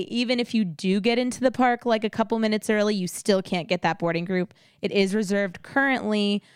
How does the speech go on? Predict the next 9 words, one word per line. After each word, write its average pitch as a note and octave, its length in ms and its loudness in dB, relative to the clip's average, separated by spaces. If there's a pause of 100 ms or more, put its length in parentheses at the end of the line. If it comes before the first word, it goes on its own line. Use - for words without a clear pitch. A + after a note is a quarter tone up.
(160)
for G#3+ 120 0
everybody F#3+ 440 2
who D#3+ 120 -2
has F#3 300 0
a F3 80 0
park G3 320 -4
pass F#3 280 -2
reservation F3+ 760 -2 (140)
day D#3 260 2